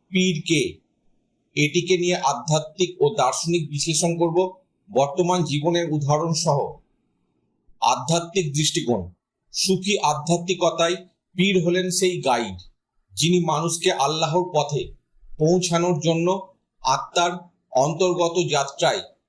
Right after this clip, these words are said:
সহায়তা করেন। তিনি শুধু ধর্মীয় জ্ঞানের শিক্ষক নন, বরং এমন এক হৃদয় চিকিৎসক,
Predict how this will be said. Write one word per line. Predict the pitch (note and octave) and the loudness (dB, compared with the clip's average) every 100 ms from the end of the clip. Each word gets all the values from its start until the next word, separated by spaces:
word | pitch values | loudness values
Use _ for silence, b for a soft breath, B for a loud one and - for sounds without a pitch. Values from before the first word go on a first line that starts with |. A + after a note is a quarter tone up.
| _ - | _ -6
সহায়তা | - D3 D#3 F3 F3 F3+ | -2 2 2 2 0 0
করেন। | F3+ D#3 B2 F2 E2+ _ _ _ _ _ _ _ _ _ _ | 0 0 0 -4 -10 _ _ _ _ _ _ _ _ _ _
তিনি | F#3 F#3+ | 2 2
শুধু | - F#3+ G3 D3+ | 2 2 2 0
ধর্মীয় | C3+ D#3 F3+ F#3+ | 0 2 2 2
জ্ঞানের | D#3+ D#3+ F3 G2 - _ _ | 0 0 0 -2 -6 _ _
শিক্ষক | - F#3+ F#3+ G3 F3 | -2 -2 -2 0 0
নন, | C#3+ A2 F2 _ _ _ _ - | 0 -4 -6 _ _ _ _ 0
বরং | C3+ D#3+ F3 C#3+ | 2 2 0 0
এমন | D#3 F3+ F3+ | 0 0 0
এক | - F3 - - _ _ _ D3 | -2 -2 -4 -20 _ _ _ 0
হৃদয় | D3 F#3+ F#3 | 2 2 0
চিকিৎসক, | F3+ D#3+ F3+ - E3+ E3 | -2 -4 -2 2 0 -2